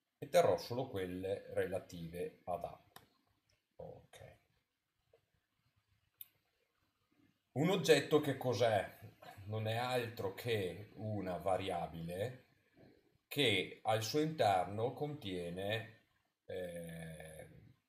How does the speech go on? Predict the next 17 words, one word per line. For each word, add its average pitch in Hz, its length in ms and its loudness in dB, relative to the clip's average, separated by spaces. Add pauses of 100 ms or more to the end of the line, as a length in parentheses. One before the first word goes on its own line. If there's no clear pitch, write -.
(640)
delle 139 440 6
funzioni 127 1300 4
o 110 120 0
delle 113 340 0
variabili 143 440 4
che - 100 -2
posso 120 260 -2
impostare 113 500 4
a 107 60 4
distanza. 98 640 -4
L'ho 98 100 -2
detto 127 260 -4
nel 107 120 0
modo 123 260 2
più 107 160 -6
stupido 107 480 -10
possibile, 120 800 -4